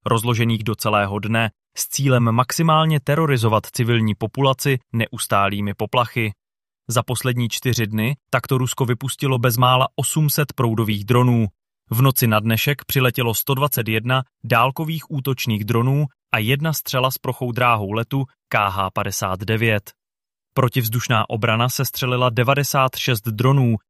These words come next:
tedy asi sedmdesát devět procent. Střela cíl nezasáhla, několik dronů obranou prošlo a zasáhlo jedenáct míst,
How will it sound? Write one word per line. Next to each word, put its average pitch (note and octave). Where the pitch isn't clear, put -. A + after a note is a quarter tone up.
tedy D#3
asi C#3+
sedmdesát G#2+
devět G2+
procent. A2
Střela A#2
cíl A2
nezasáhla, A2+
několik C#3+
dronů D3
obranou C#3
prošlo C3
a A#2
zasáhlo A#2
jedenáct G#2+
míst, B2+